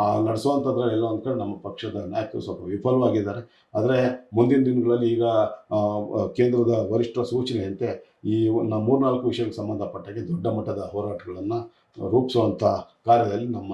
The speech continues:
ನಾಯಕರು ಮಗ್ನರಾಗಿದ್ದಾರೆ ಅನ್ನೋ ವಿಷಯ ನಮ್ಗೆ ಗೊತ್ತಾಗಿದೆ. ಆದ್ರೆ ಆ ಕಾರ್ಯ ಏನಿದೆ, ಹೋರಾಟದ ಕಾರ್ಯ, ಒಂದು ಅಂತಿಮ ಘಟ್ಟವನ್ನ, ಒಂದು ತಾರ್ಕಿಕ ಅಂತ್ಯವನ್ನ ತಲುಪೋ ತನಕ ಮಾಡ್ಬೇಕು.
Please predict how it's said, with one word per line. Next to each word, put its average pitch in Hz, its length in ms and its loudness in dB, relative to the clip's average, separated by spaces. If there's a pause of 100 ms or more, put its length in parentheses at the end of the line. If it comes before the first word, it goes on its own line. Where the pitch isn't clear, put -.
ನಾಯಕರು 98 340 -10
ಮಗ್ನರಾಗಿದ್ದಾರೆ 101 760 0
ಅನ್ನೋ 104 140 -4
ವಿಷಯ 101 240 -8
ನಮ್ಗೆ 85 240 -8
ಗೊತ್ತಾಗಿದೆ. 98 400 -4
ಆದ್ರೆ - 280 0 (460)
ಆ - 60 -2
ಕಾರ್ಯ 120 440 4 (260)
ಏನಿದೆ, 127 300 6
ಹೋರಾಟದ 127 500 4 (120)
ಕಾರ್ಯ, 107 240 -4
ಒಂದು - 960 6
ಅಂತಿಮ 170 360 8
ಘಟ್ಟವನ್ನ, 143 400 4
ಒಂದು 127 300 0
ತಾರ್ಕಿಕ 123 540 -4
ಅಂತ್ಯವನ್ನ 143 500 4
ತಲುಪೋ 123 440 -2
ತನಕ 117 280 -6
ಮಾಡ್ಬೇಕು. 117 600 -2